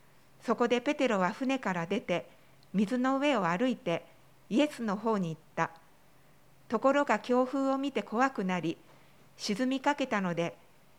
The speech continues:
「主よ、助けてください」と叫んだ。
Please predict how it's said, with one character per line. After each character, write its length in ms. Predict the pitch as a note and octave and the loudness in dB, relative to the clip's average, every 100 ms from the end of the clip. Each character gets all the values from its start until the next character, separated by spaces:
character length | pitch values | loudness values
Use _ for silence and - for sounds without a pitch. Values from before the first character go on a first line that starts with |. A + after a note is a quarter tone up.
| - - | -20 -8
「主 200 | - C4+ | 0 2
よ、 200 | G3 F3+ - - - - | 2 0 -10 -20 -20 -10
助 280 | A3+ - - | -8 -4 -2
け 40 | D#4 | -2
て 100 | B3 | 0
く 120 | A3+ | 0
だ 160 | A#3 | 0
さ 180 | B3 C4 | 0 0
い」 80 | A3 - - - - | 0 -4 -20 -20 -4
と 220 | B3+ - - - | -4 -4 -10 -10
叫 260 | - F#3+ F#3+ | -8 -4 -4
ん 120 | D#3 | -4
だ。 140 | C#3 | -6